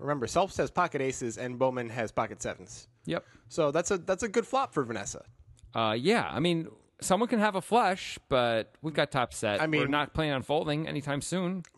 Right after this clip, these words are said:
Speaker 1: we're not gonna five bet all in, but
Speaker 2: No, we're
Speaker 1: yeah.
Speaker 2: gonna call a raise and call the turn and make some decisions on the river if the board doesn't pair, right?
Speaker 1: Right.
Speaker 2: That's what we're gonna do.
Speaker 1: That's exactly what we're gonna do. Um, so Noah Schwartz checks.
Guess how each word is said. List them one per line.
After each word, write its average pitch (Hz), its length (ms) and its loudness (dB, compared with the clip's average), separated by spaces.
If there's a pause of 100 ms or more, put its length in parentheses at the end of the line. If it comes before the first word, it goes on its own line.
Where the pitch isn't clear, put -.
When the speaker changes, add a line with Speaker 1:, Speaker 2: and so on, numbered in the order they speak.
(180)
Speaker 1:
we're 160 120 0
not 160 160 4
gonna 139 140 0
five 123 320 0
bet 117 100 4
all 104 200 2
in, 120 260 -4
but 110 180 2
Speaker 2:
No, 117 220 2
we're 151 160 2
Speaker 1:
yeah. 160 60 2
Speaker 2:
gonna 151 100 0
call 170 380 4
a 170 60 4
raise 123 380 2
and 131 240 0
call 131 480 4
the 139 140 -2
turn 123 420 0
and 117 480 -2
make 127 220 -2
some 120 180 -2
decisions 113 420 -2
on 117 120 2
the 117 60 0
river 143 180 2
if 101 80 -8
the 131 80 -8
board 135 180 0
doesn't 80 200 -6
pair, 71 200 -12
right? 98 240 -2
Speaker 1:
Right. 175 120 4
Speaker 2:
That's - 120 -4
what 131 60 -4
we're 127 60 -4
gonna 131 140 -2
do. - 120 -4
Speaker 1:
That's 160 160 -6
exactly 156 320 0
what 117 80 -2
we're 107 100 -4
gonna 101 180 -4
do. 107 260 -4 (280)
Um, 117 400 2
so 127 400 2
Noah 170 220 2
Schwartz 226 240 -2
checks. - 400 -2